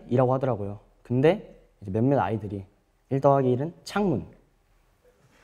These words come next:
하던데 이게, 어, 일 두 개를 양옆에 세로로 세우고 는 표시를 이제 위아래로 둬서 사각형을 만든 다음에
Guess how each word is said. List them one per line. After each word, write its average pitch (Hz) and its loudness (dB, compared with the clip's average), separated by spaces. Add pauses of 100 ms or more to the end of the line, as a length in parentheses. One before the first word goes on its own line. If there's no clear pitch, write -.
(280)
하던데 123 6 (420)
이게, 107 0 (600)
어, 90 -14
일 196 10
두 - -2
개를 120 4 (300)
양옆에 143 0 (340)
세로로 196 0
세우고 117 -2 (380)
는 185 6
표시를 139 0 (540)
이제 101 -6
위아래로 143 8
둬서 113 -4
사각형을 170 -2
만든 110 -2
다음에 107 -4